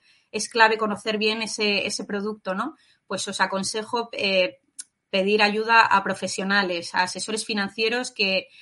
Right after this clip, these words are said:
os van a ayudar y, y os van a dar la mejor opción, eh, adaptada a vuestras necesidades. Porque al final, y con esta frase quería, quería acabar,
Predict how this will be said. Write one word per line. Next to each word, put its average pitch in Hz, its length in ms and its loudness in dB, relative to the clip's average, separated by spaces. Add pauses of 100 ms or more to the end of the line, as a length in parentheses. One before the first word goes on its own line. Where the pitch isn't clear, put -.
(120)
os 190 140 -6
van 208 160 4
a 226 40 2
ayudar 220 600 4
y, 196 360 -4
y 196 120 -2
os 185 100 -4
van 196 180 0
a 214 80 2
dar 214 200 2
la 214 80 0
mejor 208 280 -4
opción, 220 580 -4
eh, 190 120 -2
adaptada 190 480 0
a 208 60 2
vuestras 185 680 -4
necesidades. 175 880 -6 (300)
Porque 208 220 -2
al 208 80 2
final, 220 540 0 (280)
y 214 100 -6
con 208 220 0
esta 214 260 -2
frase 214 420 -2
quería, 196 800 2
quería 208 260 0
acabar, 214 520 4